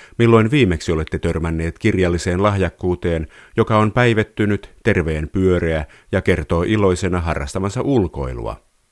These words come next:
Kun kuka tahansa ihminen tekee tarpeeksi kauan töitä itsekseen,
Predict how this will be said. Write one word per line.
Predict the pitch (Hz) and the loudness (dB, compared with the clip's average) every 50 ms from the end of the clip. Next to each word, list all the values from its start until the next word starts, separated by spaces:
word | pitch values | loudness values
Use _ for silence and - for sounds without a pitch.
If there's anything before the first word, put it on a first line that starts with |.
| _ _ _ _ _ _ _ _ - | _ _ _ _ _ _ _ _ -2
Kun | 110 104 98 92 87 - | 0 2 2 2 0 0
kuka | - 123 - 123 110 | -2 0 0 0 0
tahansa | - 113 107 107 101 110 117 | 0 0 0 0 0 0 0
ihminen | 117 117 101 95 90 85 80 76 76 | 0 0 0 -2 -2 -2 -2 -2 -4
tekee | - 85 - 90 85 80 | -4 -6 -4 -4 -4 -2
tarpeeksi | - 82 80 80 - - 80 - - 87 | -2 -4 -4 -4 -4 -6 -6 -6 -6 -6
kauan | - 90 85 85 85 85 85 | -4 -2 -2 -2 -2 -2 -2
töitä | - 98 92 90 80 95 | 0 0 0 0 0 0
itsekseen, | 98 113 113 107 - - 98 - - - - 95 90 87 82 | 0 0 0 -2 -2 -6 -6 -6 -6 -4 -2 -2 -2 -2 -4